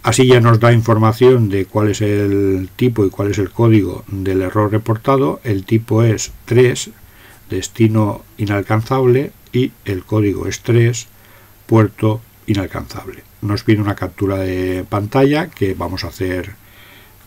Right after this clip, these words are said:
con el consabido mayúsculas imprimir pantalla. Vamos a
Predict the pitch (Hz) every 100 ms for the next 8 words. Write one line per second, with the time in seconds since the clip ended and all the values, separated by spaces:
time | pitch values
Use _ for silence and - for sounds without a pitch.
0 | - - - 104 98 95 92 90 - -
1 | 95 92 90 87 98 90 85 90 95 92
2 | 90 90 87 95 - - 95 87 - -
3 | 98 87 87 95 101 104 110 139 139 151
4 | 170 - - - - - - - 104 98
5 | 101 - 92 90 90 85